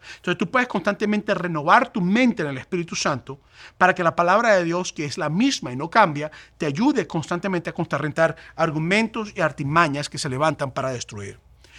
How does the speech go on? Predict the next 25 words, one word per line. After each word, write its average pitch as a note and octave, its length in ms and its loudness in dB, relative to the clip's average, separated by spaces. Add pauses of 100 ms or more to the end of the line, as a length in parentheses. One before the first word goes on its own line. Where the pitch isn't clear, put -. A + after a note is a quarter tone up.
(120)
Entonces, A3+ 500 4 (340)
ah, G3 360 2 (240)
Satanás G#3+ 480 0
lo B3+ 80 -2
está - 120 -4
haciendo A#3+ 340 0
con G#3 100 -4
nuestra F#3 200 -2
generación. G3+ 480 -4 (1400)
Yo E3+ 60 -4
no F#3 80 2
sé G3+ 140 0
qué F3+ 80 -2
tan F#3 340 4
al C3+ 160 -6
tanto B3 300 4
estás C#3+ 240 -8
tú D3+ 180 -6
de C#3 60 -2
lo B2+ 80 -6
que C3+ 80 -8
pasa C#3+ 320 -4
en B2 60 -8
nuestra C#3 280 -4
época C3+ 380 -8